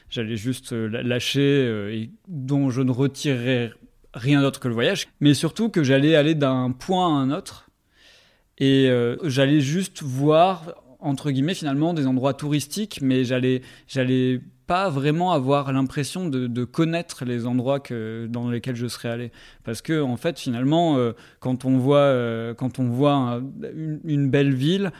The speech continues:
on sait pas comment est le pays autour. On a, on a, on a aucune idée de ça. Par exemple, je sais pas, si on va, si on va à Venise, on voit la ville, la ville est magnifique,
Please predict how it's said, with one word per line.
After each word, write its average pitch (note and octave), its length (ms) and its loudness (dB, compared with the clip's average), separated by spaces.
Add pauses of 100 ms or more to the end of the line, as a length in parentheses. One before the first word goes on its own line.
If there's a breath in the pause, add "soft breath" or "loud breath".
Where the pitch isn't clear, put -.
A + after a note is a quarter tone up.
(180 loud breath)
on C3+ 220 4
sait D3 160 -2
pas F3 200 -2
comment D3 280 2
est C#3+ 60 6
le C3 160 6
pays C3+ 340 2
autour. C3 380 -4 (380 soft breath)
On A#2+ 100 -2
a, A#2 140 -4
on B2 160 0
a, A#2+ 60 -2 (200)
on B2+ 100 0
a A#2+ 80 -2
aucune C3+ 460 -2
idée C#3 160 4
de C3+ 60 -4
ça. D3+ 160 0
Par A#2 120 -4
exemple, C#3 220 -2
je A#2+ 60 -2
sais A2 100 -10
pas, E3 160 -4
si C3+ 120 -6
on A#2+ 80 -2
va, A#2+ 300 -4
si - 140 -10
on C3 60 -2
va A2+ 80 -2
à A2+ 60 -4
Venise, C3 520 -4
on G#2+ 140 -8
voit A#2 160 -4
la A#2+ 120 -4
ville, D#3+ 280 -4
la A#2 80 -2
ville B2+ 160 0
est B2 60 0
magnifique, B2+ 680 -2